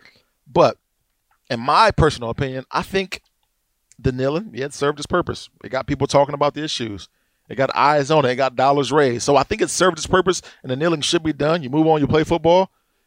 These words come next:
People are still gonna know what you stood for at the end of the day. I don't see any reason to go backwards. Uh, uh, just move on from it.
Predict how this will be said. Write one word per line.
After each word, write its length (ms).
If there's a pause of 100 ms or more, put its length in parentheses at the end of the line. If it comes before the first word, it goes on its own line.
People 240
are 40
still 360
gonna 160
know 140
what 140
you 80
stood 260
for 200
at 80
the 80
end 140
of 60
the 60
day. 220 (680)
I 80
don't 220
see 180
any 140
reason 300
to 60
go 160
backwards. 640 (140)
Uh, 180
uh, 240
just 180
move 200
on 160
from 200
it. 100